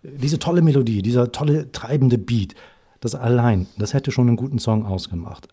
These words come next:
Aber der Text, der sorgt eben dafür, dass das Lied ein Meisterwerk ist.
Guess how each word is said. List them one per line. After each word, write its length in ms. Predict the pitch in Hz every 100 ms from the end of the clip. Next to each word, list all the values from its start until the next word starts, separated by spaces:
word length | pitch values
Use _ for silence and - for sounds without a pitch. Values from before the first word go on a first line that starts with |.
| _
Aber 180 | - 101
der 220 | 92 87
Text, 760 | - 160 180 - - - - -
der 160 | 107 127
sorgt 260 | 117 107 -
eben 220 | 101 95
dafür, 380 | 98 104 156 143
dass 140 | -
das 120 | 123
Lied 160 | 117 -
ein 80 | 101
Meisterwerk 720 | - 214 - 131 95 92 -
ist. 240 | 139 -